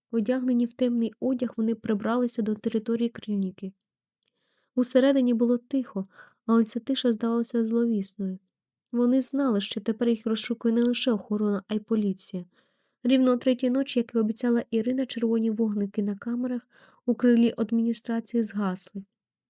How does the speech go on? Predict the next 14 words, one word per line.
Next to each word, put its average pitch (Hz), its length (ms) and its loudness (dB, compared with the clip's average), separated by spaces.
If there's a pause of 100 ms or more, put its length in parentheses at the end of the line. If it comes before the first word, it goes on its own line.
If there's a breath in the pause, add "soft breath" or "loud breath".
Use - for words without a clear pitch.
(100)
У 214 140 -2
них 220 180 0
було 226 240 0
п'ятнадцять 214 640 -6
хвилин. 196 480 -4 (580)
Данило 240 400 6
швидко 277 400 2
зламав 233 420 2
електронний 240 520 2
замок 233 400 -2
на 240 80 2
дверях 233 320 0
кабінету 226 560 -2
Вишневського, 196 800 -4